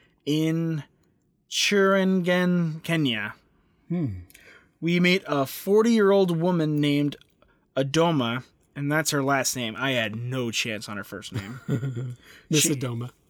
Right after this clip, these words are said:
Speaker 1: she was walking home from a party during, uh, right around sunset one evening,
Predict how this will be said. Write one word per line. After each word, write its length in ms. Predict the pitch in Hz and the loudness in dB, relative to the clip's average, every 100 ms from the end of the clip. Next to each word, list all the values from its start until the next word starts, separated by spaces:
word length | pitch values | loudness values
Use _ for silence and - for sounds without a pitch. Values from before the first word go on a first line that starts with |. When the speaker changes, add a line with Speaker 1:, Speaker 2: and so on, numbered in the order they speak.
| _ _ | _ _
Speaker 1:
she 380 | - - 165 170 | -4 -2 0 2
was 560 | 156 156 151 147 143 - - | 2 4 4 4 2 -2 -8
walking 460 | 170 170 220 - 202 | -4 0 0 0 -2
home 300 | 170 196 190 | 0 0 0
from 220 | 185 175 | -2 -2
a 60 | 147 | -4
party 500 | - - 180 147 135 | -6 -2 0 2 0
during, 580 | 143 147 143 139 143 - _ _ _ | 0 0 0 -2 -4 -10 _ _ _
uh, 280 | 135 127 131 | -8 -6 -6
right 280 | 127 - 147 | -8 -6 -2
around 240 | 151 139 | 0 0
sunset 760 | - 165 160 143 - 127 120 - _ - _ | 0 0 0 -2 -2 -4 -8 -10 _ -20 _
one 220 | - 135 135 | -4 0 2
evening, 540 | 131 127 135 131 | 0 0 -4 -4